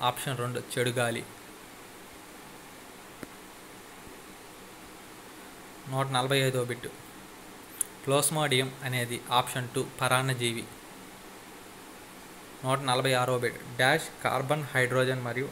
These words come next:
ఆక్సిజన్ మాత్రమే కలిగి సేంద్రియ సమ్మేళనాలు. ఆప్షన్ టూ కార్బోహైడ్రేట్లు. నూట నలభై ఏడు. డిఎన్ఏ యొక్క ఏ రూపంలో హెలికల్ మలుపు బేస్ జతల సంఖ్య? టెన్ పాయింట్ ఫైవ్. Answer to B.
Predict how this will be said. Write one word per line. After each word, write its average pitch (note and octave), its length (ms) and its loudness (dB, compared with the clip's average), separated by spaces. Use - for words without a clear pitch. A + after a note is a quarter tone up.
ఆక్సిజన్ B2+ 400 4
మాత్రమే B2 400 -2
కలిగి B2 420 2
సేంద్రియ C3+ 340 6
సమ్మేళనాలు. A#2 920 -4
ఆప్షన్ A#2+ 340 2
టూ - 120 0
కార్బోహైడ్రేట్లు. A#2+ 880 4
నూట C#3+ 220 2
నలభై C3 280 6
ఏడు. A#2+ 300 4
డిఎన్ఏ D3+ 440 6
యొక్క C3+ 240 4
ఏ C3 280 6
రూపంలో C3+ 560 2
హెలికల్ C#3+ 400 4
మలుపు B2+ 300 0
బేస్ C3 380 2
జతల C3 260 2
సంఖ్య? A#2 420 0
టెన్ B2 240 2
పాయింట్ B2+ 220 4
ఫైవ్. A#2 200 0
Answer B2 360 0
to A#2+ 60 0
B. B2 120 6